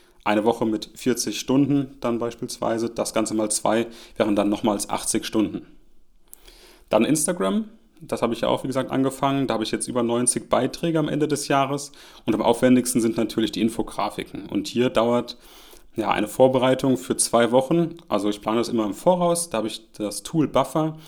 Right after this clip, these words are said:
und da kann man bis zu zehn Beiträge einplanen. Und da plane ich das Ganze immer zwei Wochen im Voraus. Und hier dauert es ungefähr, wenn ich das Ganze mache für zwei Stunden,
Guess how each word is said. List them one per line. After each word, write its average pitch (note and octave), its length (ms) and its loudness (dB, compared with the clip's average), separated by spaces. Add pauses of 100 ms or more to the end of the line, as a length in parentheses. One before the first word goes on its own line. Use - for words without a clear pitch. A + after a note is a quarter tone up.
(180)
und A#2 80 -2
da A2+ 80 4
kann B2 120 0
man A2 100 2
bis - 180 -2
zu - 140 -4
zehn B2+ 460 2
Beiträge D3+ 480 0
einplanen. C#3 580 -2
Und - 380 -18
da G#2+ 80 -2
plane A#2 180 2
ich A#2+ 60 -4
das A#2+ 120 -6
Ganze A2+ 280 0
immer A2 120 0
zwei A2+ 200 -2
Wochen G#2+ 120 -2
im G2+ 80 -2
Voraus. B2+ 460 0
Und A2 60 2
hier A2+ 120 0
dauert A2 300 2
es G#2+ 100 -6
ungefähr, A#2 600 0 (420)
wenn A#2 100 2
ich A#2 60 2
das C3 140 -4
Ganze B2 260 0
mache B2 160 2
für B2 120 -6
zwei A2+ 260 2
Stunden, A#2+ 500 -2